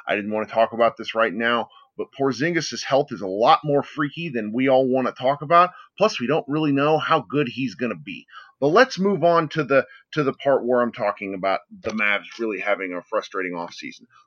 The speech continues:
The whole point of this offseason, the entire point of getting off of Harrison Barnes' contract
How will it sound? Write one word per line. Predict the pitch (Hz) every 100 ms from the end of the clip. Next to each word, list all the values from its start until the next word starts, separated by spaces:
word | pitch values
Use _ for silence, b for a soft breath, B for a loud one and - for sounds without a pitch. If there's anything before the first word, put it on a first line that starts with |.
| -
The | 117
whole | - 330 -
point | - 240 185 -
of | 262 196
this | 151 -
offseason, | 131 - - 82 - - B _
the | 147
entire | 139 - 214 214 -
point | - 233 147 - B B
of | 131
getting | 104 185
off | 190 180
of | 147
Harrison | 135 160 160 151
Barnes' | 131 127 127 - -
contract | 151 156 147 98 80